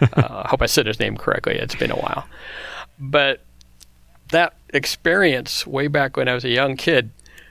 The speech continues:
taught me that graded readers were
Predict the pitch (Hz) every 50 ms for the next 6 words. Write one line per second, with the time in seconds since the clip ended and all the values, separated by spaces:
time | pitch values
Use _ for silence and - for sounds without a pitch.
0 | - - _ - - - - - 170 185 196 - - 147 113 110 113 - - -
1 | - - _ - 123 120 - - 120 123 135 139 147 151 147 151 147 127 131 143
2 | 147 135 120 113 113 120 131 - - 135 117 117 117 113 113 113 110 -